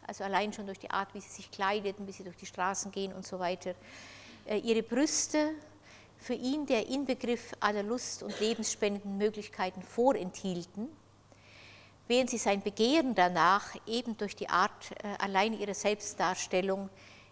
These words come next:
äh, immer wieder neu auf ganz sadistische Weise provozierten. Er war von daher entschlossen, auch hier kommt das Gefühl der Kränkung natürlich zum Vorschein,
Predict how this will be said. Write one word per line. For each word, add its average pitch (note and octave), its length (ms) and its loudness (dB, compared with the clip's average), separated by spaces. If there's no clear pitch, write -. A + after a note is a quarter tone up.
äh, A3 120 -4
immer A#3 240 -4
wieder G#3+ 180 -2
neu F#3 380 4
auf - 200 -6
ganz G#3 220 0
sadistische G#3+ 640 0
Weise F3+ 340 2
provozierten. G#3+ 880 -2
Er G#3 80 -6
war G3+ 100 6
von G#3 160 -2
daher G#3+ 360 4
entschlossen, A#3 760 2
auch - 160 -4
hier A#3 180 -6
kommt G#3+ 280 -8
das - 160 -6
Gefühl G#3 240 -4
der F3+ 160 -4
Kränkung G3+ 500 -2
natürlich F#3+ 360 -6
zum F#3 180 -8
Vorschein, G3 520 -2